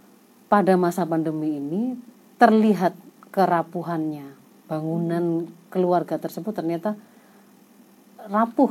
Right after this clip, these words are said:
ya, sehingga kemudian banyak yang roboh begitu ya. Banyak yang kemudian di tengah pandemi ini berguguran, kalau ibaratnya bahtera itu, ketika kemudian menghadapi gelombang sedikit begitu ya,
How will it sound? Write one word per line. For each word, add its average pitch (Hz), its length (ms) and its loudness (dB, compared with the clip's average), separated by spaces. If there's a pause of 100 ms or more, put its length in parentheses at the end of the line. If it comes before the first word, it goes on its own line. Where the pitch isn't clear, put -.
ya, 143 140 -4
sehingga 170 280 -2
kemudian 180 340 0
banyak 170 380 0
yang 165 360 0
roboh 165 440 -2
begitu 139 400 -12
ya. - 20 -18
Banyak 165 300 -2
yang 175 140 -2
kemudian 160 340 -4
di 160 80 -12
tengah 160 240 -4 (760)
pandemi 165 420 2
ini 196 120 4
berguguran, 185 960 2
kalau 160 200 0
ibaratnya 160 400 -2
bahtera 156 520 -4
itu, 226 320 -4 (1300)
ketika 220 460 4
kemudian 196 380 6
menghadapi 175 840 4
gelombang 170 680 4
sedikit 202 520 2
begitu 147 420 -8
ya, 202 80 -4